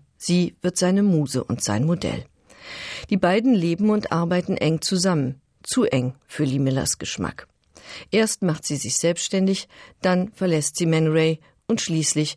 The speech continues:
kehrt sie nach New York zurück. Neunzehnhundertvierunddreißig heiratet Lee Miller den ägyptischen Geschäftsmann Aziz Eloui Bai und zieht mit ihm nach Kairo,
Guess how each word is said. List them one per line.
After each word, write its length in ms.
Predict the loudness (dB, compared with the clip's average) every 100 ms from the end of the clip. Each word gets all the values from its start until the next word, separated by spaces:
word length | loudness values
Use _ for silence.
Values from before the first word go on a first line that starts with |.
| -14 -16
kehrt 240 | -4 -2 0
sie 140 | 0
nach 220 | 0 0
New 120 | 0
York 340 | 2 0 -2 -8
zurück. 420 | -6 -8 -10 -14 _ _ _ _ _ _ -16 -14 -14 -4 2
Neunzehnhundertvierunddreißig 1200 | 4 4 2 2 2 2 2 2 2 0 -2 0
heiratet 480 | 2 2 0 -2 2
Lee 100 | 4
Miller 380 | 6 4 2 -2 -16 -12 -2
den 140 | 2
ägyptischen 580 | 2 0 -4 -4 -2 0
Geschäftsmann 800 | 0 0 -2 -2 -2 2 2 0 0
Aziz 480 | 0 0 -2 -4 -2
Eloui 340 | -2 0 0 0
Bai 400 | 0 2 0 -2 -14 -20 -6
und 120 | -4
zieht 320 | 0 0 0 -2
mit 160 | 0
ihm 140 | 0 0
nach 160 | -2
Kairo, 500 | -2 0 2 0 -2